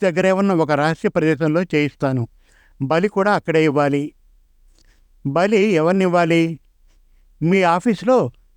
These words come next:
నీకు సెక్రటరీగా అమ్మాయిని నువ్వే సెలెక్ట్ చేసి పెట్టుకో. అమ్మాయిది మేషరాశి అయి ఉండాలి, పెళ్లి కాని అమ్మాయి అయి ఉండాలి. ఇలా ఒక ముగ్గురు అమ్మాయిల్ని బలివ్వాలి. బలి ఇచ్చే ముందు ఆ అమ్మాయితో నువ్వు శారీరకంగా కలవాలి,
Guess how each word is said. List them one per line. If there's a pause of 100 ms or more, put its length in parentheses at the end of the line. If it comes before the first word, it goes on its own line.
(100)
నీకు
సెక్రటరీగా
అమ్మాయిని
నువ్వే
సెలెక్ట్
చేసి
పెట్టుకో. (520)
అమ్మాయిది
మేషరాశి
అయి
ఉండాలి, (480)
పెళ్లి
కాని
అమ్మాయి
అయి
ఉండాలి. (440)
ఇలా
ఒక
ముగ్గురు
అమ్మాయిల్ని
బలివ్వాలి. (720)
బలి
ఇచ్చే
ముందు
ఆ
అమ్మాయితో
నువ్వు
శారీరకంగా
కలవాలి,